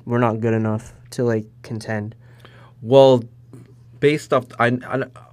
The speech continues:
Speaker 2: of course, it's just the regular season, and we haven't seen them in the playoffs yet. But based off regular season play, they haven't lived up to this defensive juggernaut that people predicted that they would be.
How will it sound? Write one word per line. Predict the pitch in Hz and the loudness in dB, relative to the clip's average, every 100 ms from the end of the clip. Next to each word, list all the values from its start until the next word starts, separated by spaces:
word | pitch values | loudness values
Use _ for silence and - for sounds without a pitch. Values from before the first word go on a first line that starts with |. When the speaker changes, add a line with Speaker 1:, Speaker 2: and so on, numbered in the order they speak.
| - | -14
Speaker 2:
of | - 117 | -10 -8
course, | - 147 123 | 0 0 0
it's | 107 | -6
just | - 110 | -6 -8
the | 104 | -4
regular | 104 101 95 | -4 -4 -10
season, | - 101 | -10 -12
and | 87 98 | -10 -10
we | |
haven't | 92 92 98 95 | -10 -10 -10 -10
seen | - 98 | -12 -10
them | 95 90 | -10 -10
in | |
the | - | -14
playoffs | - - 71 85 - - | -20 -10 -6 -6 -8 -14
yet. | 80 82 - - - - - | -12 -12 -16 -20 -20 -20 -6
But | 110 90 | -4 0
based | 123 131 - | 0 0 -2
off | 113 101 | -2 0
regular | 104 107 | -2 -2
season | 98 110 101 92 | -4 -8 -10 -12
play, | - - 107 98 | -14 -6 -4 -2
they | 98 | -6
haven't | 92 127 135 123 107 - - | -6 -4 -2 -4 -8 -18 -18
lived | 104 101 123 117 101 - | -10 0 2 2 -2 -2
up | 107 - | -2 -2
to | 117 | -6
this | 98 98 - - - - - | -4 -4 -6 -20 -20 -20 -6
defensive | - 98 - 107 104 - 110 95 - - - - | -4 -2 2 2 2 0 -2 -2 -14 -20 -20 -16
juggernaut | - 113 107 104 95 90 - | -2 0 2 0 -2 -6 -6
that | 95 80 - - - - | -6 -6 -10 -20 -20 -16
people | - 110 104 | -10 -8 -8
predicted | - 104 90 110 - 98 | -8 -8 -6 -6 -6 -8
that | 90 87 - | -6 -8 -8
they | 95 | -10
would | 95 101 98 - | -4 -4 -4 -10
be. | 92 87 | -10 -8